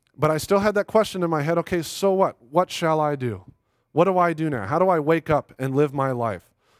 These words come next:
So that maybe some secular guidance counselor at some point will say, "I'll have whatever Craig's got," right? Not that that should necessarily be the motivation, but is there a tangible difference in my flesh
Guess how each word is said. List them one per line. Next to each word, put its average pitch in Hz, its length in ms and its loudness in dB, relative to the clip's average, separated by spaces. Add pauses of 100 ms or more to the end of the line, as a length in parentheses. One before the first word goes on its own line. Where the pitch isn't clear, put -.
(100)
So 147 160 -2
that 147 160 -2
maybe 170 240 0
some 160 240 -4
secular 160 500 -2
guidance 135 380 -4
counselor 131 380 -6
at 113 80 -12
some 135 180 -8
point 135 200 -4
will 113 100 -8
say, 123 200 -6
"I'll 135 120 -2
have 185 180 0
whatever 156 260 -4
Craig's 123 320 -8
got," - 300 -16 (680)
right? 151 220 -2 (380)
Not 185 100 -2
that 156 140 -2
that 143 180 0
should 120 140 -8
necessarily 151 640 -2
be 139 120 -2
the 131 120 -4
motivation, 127 640 -4
but 147 260 0 (1500)
is 165 120 0
there 165 180 0
a 135 60 -4
tangible 180 640 -2
difference 139 420 -4
in 113 120 -8
my 127 240 -2
flesh 110 520 -6